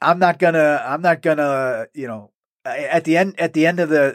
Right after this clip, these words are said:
uh, of the, of the semifinal, he said, you know, "Business ain't done yet," you know, and he went and, uh, and, and really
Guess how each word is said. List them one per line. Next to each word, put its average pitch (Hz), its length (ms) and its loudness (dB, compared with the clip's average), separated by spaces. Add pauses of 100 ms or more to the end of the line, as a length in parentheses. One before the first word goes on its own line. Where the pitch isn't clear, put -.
(140)
uh, 131 220 -2
of 127 160 -4
the, 123 240 -2
of 120 220 -6
the 120 60 -8
semifinal, 147 560 2
he 135 80 -2
said, 123 220 -4
you 127 80 -8
know, 113 100 -6
"Business 131 400 -4
ain't 131 160 -8
done 143 160 0
yet," 107 200 -8
you 104 100 -14
know, 120 220 -6
and 113 100 -10
he 123 140 -10
went 127 380 -8
and, 123 300 -8
uh, 113 460 -4
and, 110 380 -10
and 110 180 -12
really 123 480 -2